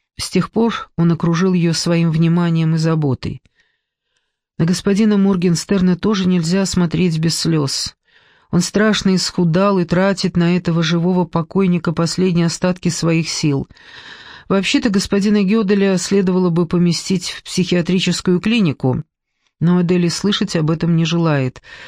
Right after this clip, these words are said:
да при этом еще умудряется винить себя в том, что не в состоянии о нем заботиться.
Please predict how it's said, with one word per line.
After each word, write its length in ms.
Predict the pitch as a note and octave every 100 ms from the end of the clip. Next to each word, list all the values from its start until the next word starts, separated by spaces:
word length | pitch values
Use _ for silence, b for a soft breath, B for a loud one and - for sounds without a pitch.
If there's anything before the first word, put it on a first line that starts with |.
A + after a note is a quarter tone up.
| B B B
да 100 | E3+
при 140 | F#3
этом 180 | B3 C4
еще 300 | A3 G3 A#3
умудряется 640 | G#3+ G3 F#3 G#3+ G#3 - G3
винить 340 | F#3 F#3+ F#3+
себя 260 | - E3+ E3+
в 100 | -
том, 220 | F#3+ F#3+
что 200 | - F3
не 140 | E3+
в 40 | D#3+
состоянии 720 | E3+ - E3 E3 F3+ F3 D#3+
о 40 |
нем 200 | D3+ F3
заботиться. 800 | E3 E3+ D3+ C3+ B2+ - - A2+